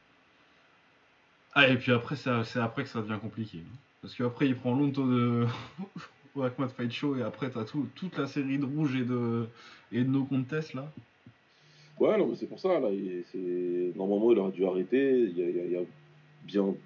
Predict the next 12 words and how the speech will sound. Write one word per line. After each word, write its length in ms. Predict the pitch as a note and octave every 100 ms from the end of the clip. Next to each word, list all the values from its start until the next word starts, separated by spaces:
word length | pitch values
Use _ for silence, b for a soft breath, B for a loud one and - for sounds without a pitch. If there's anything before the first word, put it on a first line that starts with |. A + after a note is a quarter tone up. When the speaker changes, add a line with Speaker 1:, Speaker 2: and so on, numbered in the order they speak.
| - -
Speaker 2:
deux 300 | G#2 A#2+ A2+
ans 180 | B2 A#2+
où 360 | A#2 G#2 F#2+ F2+ D#2+
j'ai 120 | F2
écrit 200 | - G2
un 180 | G2 G2
article 360 | - - G2 F#2 - _ _ _
qui, 140 | - -
pour 260 | - G#2+
moi, 220 | A2+ A2+
était 220 | F#2+ - E2+
genre 160 | D#2+